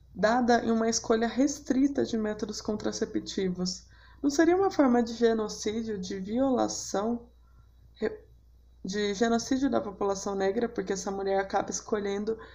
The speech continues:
a esterilização por não ter outras formas de acesso, como também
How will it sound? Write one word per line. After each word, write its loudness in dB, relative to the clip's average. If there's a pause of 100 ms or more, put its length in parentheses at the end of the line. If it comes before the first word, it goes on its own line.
(220)
a -2
esterilização -4
por -4
não -6
ter -2
outras 0
formas -4
de -4
acesso, -2 (960)
como 4
também 2